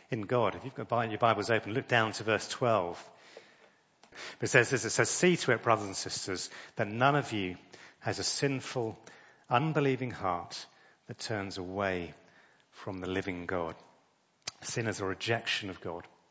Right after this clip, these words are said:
which causes our relationship with God to be broken. And to be purified, it's not to have every trace of sin eradicated from our lives. That won't happen this side of eternity. But to be considered pure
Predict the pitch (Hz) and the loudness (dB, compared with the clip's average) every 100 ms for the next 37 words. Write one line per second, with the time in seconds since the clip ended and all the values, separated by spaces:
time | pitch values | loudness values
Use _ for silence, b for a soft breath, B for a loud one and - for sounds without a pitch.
0 | b b b b b b b 110 - - | b b b b b b b -12 -10 -4
1 | 98 87 82 - 95 92 92 95 - 92 | -4 -4 -8 -6 -4 -2 0 0 -2 -6
2 | - 101 - 92 82 - - b b b | -10 -10 -10 -8 -8 -10 -20 b b b
3 | b b b - - 90 95 87 - 85 | b b b -18 -12 -8 -4 -4 -6 -16
4 | - _ _ _ _ _ _ _ _ _ | -18 _ _ _ _ _ _ _ _ _
5 | _ _ _ - 110 131 208 190 - 120 | _ _ _ -6 -2 0 2 2 4 2
6 | 113 123 170 180 170 131 135 120 - B | 2 -2 -2 0 2 4 2 2 -6 B
7 | B B 139 131 123 - 139 127 - 117 | B B 2 4 2 4 2 2 0 -4
8 | - 131 113 113 110 220 208 - 98 95 | 0 0 2 2 2 2 -2 -2 -2 2
9 | 123 104 82 98 - - - _ _ _ | 2 2 -2 -4 -8 -10 -12 _ _ _
10 | - 117 101 - 104 - 98 85 B B | -10 -6 -6 -4 -6 -4 -8 -8 B B
11 | B B - 110 - 101 - 104 95 90 | B B -8 -6 -6 -8 -6 -4 -4 -4
12 | 90 - 107 101 - 87 - B B B | -6 -4 -2 -4 -6 -10 -14 B B B
13 | B - 123 113 113 117 110 110 - - | B -6 -4 -4 -4 -4 0 -2 -2 -4
14 | 165 127 92 87 | 2 2 2 -2